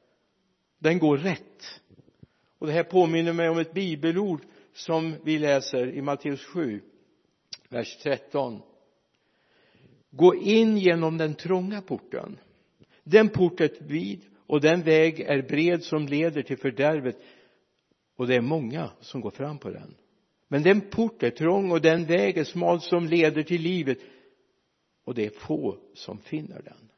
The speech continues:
Då har jag bara en fråga, säger,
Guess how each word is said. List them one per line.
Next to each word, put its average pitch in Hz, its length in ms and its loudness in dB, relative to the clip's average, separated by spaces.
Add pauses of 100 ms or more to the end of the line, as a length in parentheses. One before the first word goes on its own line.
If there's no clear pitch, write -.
(1700)
Då 175 100 2
har 208 100 4
jag 190 120 6
bara 190 120 2
en 160 60 -2
fråga, 170 480 -4
säger, 147 280 -8